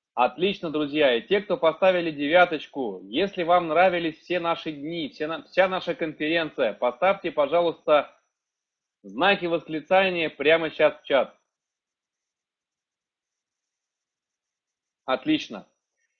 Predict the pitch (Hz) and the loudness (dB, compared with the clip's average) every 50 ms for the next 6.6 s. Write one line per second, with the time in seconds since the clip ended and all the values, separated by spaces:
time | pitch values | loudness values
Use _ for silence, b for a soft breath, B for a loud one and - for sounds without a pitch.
0 | _ _ _ _ - 165 190 208 214 214 208 208 196 - - - 135 131 139 139 | _ _ _ _ -4 -2 0 0 0 2 2 2 0 0 -2 -2 2 4 6 8
1 | 139 135 127 - 147 151 - 190 196 175 160 - 156 147 156 156 - 208 233 214 | 8 6 6 4 2 2 4 4 2 2 2 0 2 2 2 4 4 4 2 2
2 | 170 160 151 151 151 151 160 147 127 127 139 127 135 135 127 110 90 - _ _ | 4 2 2 2 2 0 -2 -2 -2 -2 -4 -2 0 0 0 0 0 -4 _ _
3 | _ _ _ _ _ _ _ - 139 - - - 135 147 156 - - - 240 247 | _ _ _ _ _ _ _ -2 -2 -2 -2 -2 -2 -2 -2 0 2 2 2 2
4 | 196 - 180 170 156 - - - 233 - 220 208 190 170 151 147 165 185 196 - | 2 2 2 2 2 0 -2 0 0 0 0 0 0 -2 -2 0 0 0 0 -2
5 | - - 160 147 165 185 180 156 160 165 156 135 113 120 147 156 156 143 127 131 | -4 -6 -4 0 0 0 0 -2 -4 -6 -6 -6 -4 2 4 4 4 4 4 4
6 | 143 160 156 139 - - 120 107 95 92 - | 6 6 6 6 4 0 -4 -8 -8 -8 -12